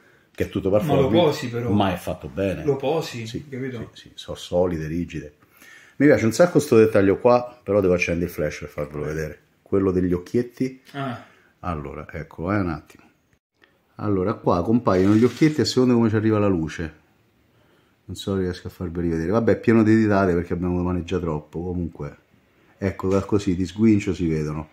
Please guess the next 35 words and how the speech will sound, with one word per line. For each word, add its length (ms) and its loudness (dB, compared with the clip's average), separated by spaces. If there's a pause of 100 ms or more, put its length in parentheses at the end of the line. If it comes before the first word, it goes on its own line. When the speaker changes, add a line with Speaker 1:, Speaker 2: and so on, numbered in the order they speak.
(240)
Speaker 1:
Se 180 -2
c'è 140 2
la 120 6
luce 180 6
di 80 6
sguincio 360 4
si 80 0
illuminano 460 2
gli 60 -2
occhietti 600 -2
all'interno 560 -4
del 160 -4
display. 560 -10 (1160)
Ecco, 280 -12
li 120 -4
vedete? 360 -4 (1900)
Vabbè, 260 2
nel 120 4
complesso 540 4
comunque 300 4
è 40 4
appariscente, 880 -2
eh. 60 0
In 100 0
vetrina 360 2
sicuramente 380 0
fa 80 -4
una 100 -2
bella 280 -4
figura, 420 4
poi 140 4
con 100 0
tutti 180 -12
questi 220 -8
colori 640 2